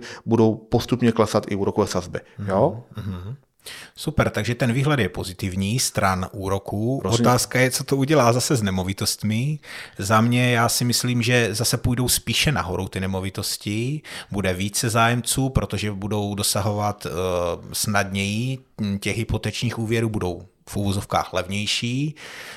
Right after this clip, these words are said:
Speaker 2: Takže za mě, já bych řekl, dneska je opravdu, a ty si to už tady zmínil, velmi výhodné koupit některé typy nemovitostí,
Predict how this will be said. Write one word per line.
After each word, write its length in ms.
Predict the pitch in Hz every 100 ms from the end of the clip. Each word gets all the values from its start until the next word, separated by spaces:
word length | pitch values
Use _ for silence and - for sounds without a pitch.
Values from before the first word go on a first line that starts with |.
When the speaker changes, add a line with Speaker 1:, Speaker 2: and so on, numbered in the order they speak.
| -
Speaker 2:
Takže 220 | 104 120
za 100 | 117
mě, 180 | 127 123
já 100 | 123
bych 160 | 127 113
řekl, 260 | 123 127
dneska 600 | 117 123 - - 127 123
je 140 | 113 113
opravdu, 580 | 113 120 117 123 123 -
a 40 | 110
ty 160 | 113
si 140 | - 110
to 120 | -
už 160 | 117 - _ _
tady 200 | 113 117
zmínil, 540 | 98 95 107 117 127 98
velmi 280 | 117 123 113
výhodné 320 | 113 127 127
koupit 600 | - 90 - 135 170 - - - -
některé 480 | 120 117 - 117 123
typy 260 | 120 117
nemovitostí, 840 | 95 92 92 95 - - 98 113